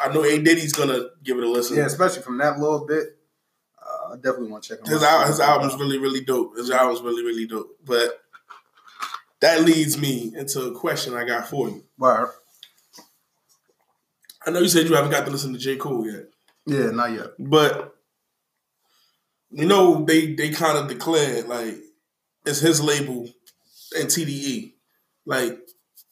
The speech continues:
Speaker 1: going at each other.
Speaker 2: Cole?
Speaker 1: Yeah,
Speaker 2: Yeah,
Speaker 1: he
Speaker 2: yeah.
Speaker 1: want Dreamville to come for T D E
Speaker 2: Mm-hmm.
Speaker 1: 'cause,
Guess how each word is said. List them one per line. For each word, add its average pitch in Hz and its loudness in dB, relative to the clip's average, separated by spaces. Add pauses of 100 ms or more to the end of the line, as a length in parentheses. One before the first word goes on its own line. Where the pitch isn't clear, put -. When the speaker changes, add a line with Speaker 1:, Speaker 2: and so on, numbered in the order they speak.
(160)
Speaker 1:
going 147 2
at 135 2
each - -4
other. 110 -4 (180)
Speaker 2:
Cole? 170 2
Speaker 1:
Yeah, 156 6
Speaker 2:
Yeah, 151 6
Speaker 1:
he 143 4
Speaker 2:
yeah. 165 2
Speaker 1:
want 160 6
Dreamville 143 2
to 120 -4 (1500)
come 160 2
for 147 -2
T 151 0
D 135 -4
E - -6
Speaker 2:
Mm-hmm. 139 -6
Speaker 1:
'cause, 135 -6